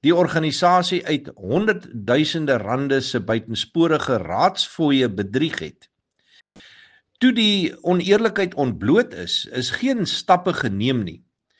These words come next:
In twintig eenentwintig is daar dus beweer dat A T N S twee voormalige raadslede met meer as driehonderdvyfenvyftig duisend rand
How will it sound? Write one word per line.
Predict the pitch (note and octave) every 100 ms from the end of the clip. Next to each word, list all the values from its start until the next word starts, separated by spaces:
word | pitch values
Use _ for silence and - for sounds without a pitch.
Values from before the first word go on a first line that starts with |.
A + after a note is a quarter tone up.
| _ _ _ D3+
In | C#3+
twintig | F#3 G3+ G3 F3+ - -
eenentwintig | F#3+ A#3+ A#3+ D#3+ C#3 B2+ A#2+
is | A#2+ A#2
daar | A#2 A2 G#2
dus | C3 -
beweer | A#2 F#2+ A2+ F3 D#3
dat | A#2+ A#2+ A#2+ -
A | D3
T | D3+
N | D#3+ C#3 - D#3
S | - - _ _ _ _ -
twee | A3 A#3+
voormalige | A3 G3 A#2 F2 C3+ F#3 F#3 F3+ D3+
raadslede | G#2 C3 D3 - D#3+ D3+
met | C3 B2 -
meer | A2+ E3
as | - C#3 -
driehonderdvyfenvyftig | A2+ F3+ A3+ C3+ D3+ D#3+ - F#3+ F3+ F3 F3+ D#3 C#3+ D3+ - -
duisend | A2+ C#3+ E3 A#2+
rand | A2+ B2